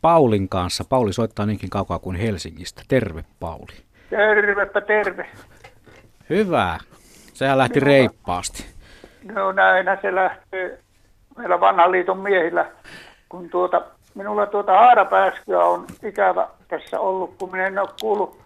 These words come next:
Speaker 2: mitään. Mä etten valehtelisin ainakaan kymmenen vuoteen. Kun tuota, täällä Vuosaaressa, kun me asutaan Helsingissä, niin me asuttiin tuossa Lokitiellä aikanaan, mutta nyt tässä on täällä kerrostalossa, niin siinä meidän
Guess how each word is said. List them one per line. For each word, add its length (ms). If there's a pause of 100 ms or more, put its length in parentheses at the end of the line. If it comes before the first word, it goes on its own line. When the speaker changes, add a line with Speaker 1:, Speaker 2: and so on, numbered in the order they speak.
(640)
Speaker 2:
mitään. 320
Mä 240
etten 360
valehtelisin 760
ainakaan 420 (100)
kymmenen 560
vuoteen. 600 (680)
Kun 240
tuota, 300
täällä 260
Vuosaaressa, 580
kun 100
me 60
asutaan 540
Helsingissä, 440
niin 240 (460)
me 100
asuttiin 440
tuossa 380 (180)
Lokitiellä 580
aikanaan, 560 (300)
mutta 280
nyt 140
tässä 240
on 80
täällä 220
kerrostalossa, 580
niin 140
siinä 260 (760)
meidän 380